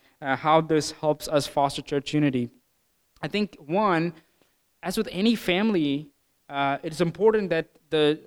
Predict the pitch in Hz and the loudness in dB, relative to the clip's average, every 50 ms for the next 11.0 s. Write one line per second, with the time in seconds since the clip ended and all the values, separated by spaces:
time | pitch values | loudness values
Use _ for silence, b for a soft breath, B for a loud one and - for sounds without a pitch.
0 | 160 139 143 156 165 175 185 196 185 180 170 160 160 147 - - - 170 165 160 | -14 -4 2 6 8 10 10 10 8 8 4 0 -2 -4 -4 0 0 0 0 0
1 | - - - - - 160 160 165 175 170 160 151 151 156 160 156 147 143 - - | -4 -12 -20 -10 -6 -4 -4 -2 -2 -2 -2 -2 -4 -4 -4 -4 -6 -6 -6 -10
2 | - - - _ 151 139 135 139 135 135 143 143 - - 185 180 185 196 180 165 | -16 -18 -20 _ -6 -4 -2 -2 -2 -2 -4 -6 -2 0 2 2 2 0 0 -2
3 | 165 160 165 - 185 185 190 208 175 160 156 151 143 135 131 127 - - 143 - | -2 -2 -2 -2 -4 -4 -2 -2 0 0 0 0 0 -2 -4 -6 -10 -14 -16 -16
4 | - - - 147 143 - - 156 180 180 175 196 202 160 160 156 147 143 139 135 | -14 -8 -6 -4 -4 -6 -6 -4 -2 -2 0 0 2 4 4 4 4 2 2 0
5 | 135 143 135 131 127 123 127 - - - _ _ _ _ - 143 139 156 175 B | -2 -4 -4 -4 -4 -4 -6 -10 -12 -18 _ _ _ _ -20 -18 -16 -16 -16 B
6 | B B B B B B B - 156 151 151 151 151 160 156 156 - 175 175 180 | B B B B B B B 0 2 4 4 4 4 0 -2 -6 -4 -4 -2 0
7 | 180 180 180 180 180 175 160 147 139 139 135 135 135 139 135 139 147 - 156 143 | 0 0 0 -2 -4 -4 -2 0 2 2 4 2 2 2 0 0 -2 -6 -10 -4
8 | - 170 151 147 - - 160 160 175 170 170 160 - 160 151 160 165 170 165 165 | 0 2 2 2 2 2 2 4 2 2 -2 -4 -4 -2 -2 0 -2 -2 -4 -4
9 | - 147 139 156 180 208 214 208 - _ 139 139 139 139 139 143 139 139 b b | -4 -2 0 0 0 -2 -4 -8 -12 _ -6 -4 -2 -2 -2 -2 -4 -6 b b
10 | b b b b b b b _ - 135 135 127 127 127 127 127 127 131 131 131 | b b b b b b b _ -8 -4 -2 -2 0 0 -2 -2 -4 -4 -6 -8